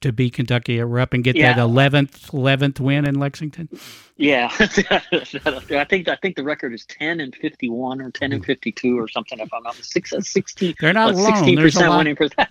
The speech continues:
Speaker 1: <laughs> there's a lot
Speaker 2: I'm
Speaker 1: of
Speaker 2: gonna, I'm
Speaker 1: S E C
Speaker 2: gonna say,
Speaker 1: teams
Speaker 2: uh,
Speaker 1: with
Speaker 2: it,
Speaker 1: those records.
Speaker 2: there may, there may be some that have fewer than ten.
Speaker 1: <laughs> Yeah,
Speaker 2: Right?
Speaker 1: I think
Speaker 2: Don't
Speaker 1: there
Speaker 2: you think?
Speaker 1: are.
Speaker 2: Maybe?
Speaker 1: Yeah.
Speaker 2: Yeah. Yeah. What do they have to do? Um, I don't, uh,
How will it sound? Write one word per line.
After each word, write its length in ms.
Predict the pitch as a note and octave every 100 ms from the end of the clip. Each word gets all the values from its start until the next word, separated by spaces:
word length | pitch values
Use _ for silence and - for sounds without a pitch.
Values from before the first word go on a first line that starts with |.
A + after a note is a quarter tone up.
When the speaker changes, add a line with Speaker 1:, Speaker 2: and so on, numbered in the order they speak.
| -
Speaker 1:
<laughs> 100 | D#3+
there's 160 | F#3+
a 60 | F#3
lot 80 | F3
Speaker 2:
I'm 60 | G3
Speaker 1:
of 60 |
Speaker 2:
gonna, 80 | F3+
I'm 80 | E3
Speaker 1:
S 60 |
E 80 | E3+
C 80 | A#3
Speaker 2:
gonna 120 | D#3+
say, 240 | C3 D#3 D3
Speaker 1:
teams 140 | D3+
Speaker 2:
uh, 40 | D3
Speaker 1:
with 120 | C3+
Speaker 2:
it, 40 |
Speaker 1:
those 260 | D3+ B2 - _ _ _
records. 340 | C#3+ C#3 - C3+ - -
Speaker 2:
there 140 | D#4
may, 220 | C4 D4+
there 140 | A#3 A3
may 160 | C4+
be 80 | D4+
some 220 | A3 G#3
that 100 | G3
have 100 | F#3+ -
fewer 240 | G3+ G3
than 100 | D#3+
ten. 300 | - C#4 - - -
Speaker 1:
<laughs> 240 | - A3+ -
Yeah, 220 | A#3+ F#3+
Speaker 2:
Right? 140 | C3+ G#2+ -
Speaker 1:
I 60 | A#2
think 160 | F3 E3+
Speaker 2:
Don't 20 |
Speaker 1:
there 80 | D#3
Speaker 2:
you 60 | D#3+
think? 80 |
Speaker 1:
are. 120 | C#3+ G2+
Speaker 2:
Maybe? 120 | E3+
Speaker 1:
Yeah. 120 | D#3+ G2+ _ _ -
Speaker 2:
Yeah. 120 | D3+ A#2+ _ _ _ - - -
Yeah. 100 | - - -
What 120 | F#3+
do 80 | A#3
they 120 | G3+
have 160 | F#3 -
to 100 | D3
do? 340 | D3+ C#3 B2+
Um, 500 | C#3+ C#3+ C#3+ C#3+ C#3+ _ _ _ _ _ -
I 80 | E3+
don't, 280 | A3 A3
uh, 120 | F3+